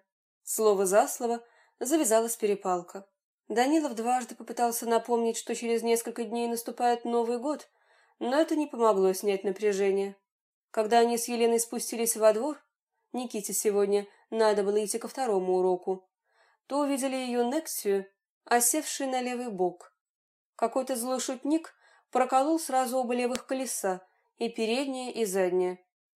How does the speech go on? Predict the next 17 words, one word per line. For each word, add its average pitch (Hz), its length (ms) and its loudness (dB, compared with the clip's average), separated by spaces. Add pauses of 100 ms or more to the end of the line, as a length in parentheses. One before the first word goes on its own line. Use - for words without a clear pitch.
(240)
«Что - 300 -2
за 294 180 2
жизнь?» 202 540 -4 (420)
Елена 240 400 0
поочерёдно 233 560 0
попинала 233 540 -4
спущенные 233 600 -2
скаты. 185 580 -6 (560)
Ни 240 160 -4
с 240 80 -2
кем 247 220 -4
не 233 80 2
ругалась. 233 640 -2 (560)
Данилов 240 480 0
обошёл 233 460 -2
машину 226 400 2
кругом 196 580 0